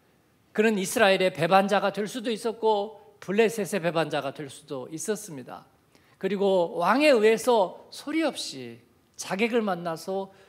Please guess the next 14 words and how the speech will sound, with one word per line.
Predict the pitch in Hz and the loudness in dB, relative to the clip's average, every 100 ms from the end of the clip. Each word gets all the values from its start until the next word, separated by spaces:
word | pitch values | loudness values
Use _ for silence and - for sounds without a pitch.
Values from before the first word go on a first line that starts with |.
| _ - | _ -18
죽을 | - 190 214 | -14 -8 -8
수도 | - 175 214 190 | -8 -8 -6 -6
있었을 | 160 226 - | -6 -8 -2
거예요. | 214 156 - | 0 0 -2
인생은 | 214 254 262 269 254 | -2 2 4 4 4
그런 | 202 208 | 4 4
거니까. | 202 165 - - | 4 0 -2 -6
인생은 | 185 226 262 262 226 | -4 -2 0 0 0
정글이니까. | 170 202 226 247 165 120 - - - _ _ _ _ _ _ - | 2 2 4 2 0 -4 -10 -14 -16 _ _ _ _ _ _ -4
하나님 | 302 294 294 | 2 6 8
없는 | 254 240 226 | 6 6 2
세상은. | - 170 160 123 120 - _ _ _ _ _ _ _ _ | 0 -6 -6 -8 -12 -18 _ _ _ _ _ _ _ _
그러나 | 180 170 170 151 139 - - | -4 0 2 2 -2 -14 -8
우리는 | 156 156 151 139 135 | -4 -4 -4 -8 -10